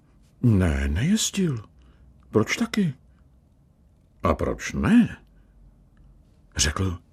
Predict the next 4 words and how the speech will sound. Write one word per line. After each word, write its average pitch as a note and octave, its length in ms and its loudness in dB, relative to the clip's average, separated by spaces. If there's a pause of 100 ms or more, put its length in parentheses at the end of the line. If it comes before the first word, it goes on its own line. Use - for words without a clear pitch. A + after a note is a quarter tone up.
Jägersberg. F2 720 -4 (1600)
Pokrčil - 380 0
jsem A2 180 2
rameny. C2 380 -2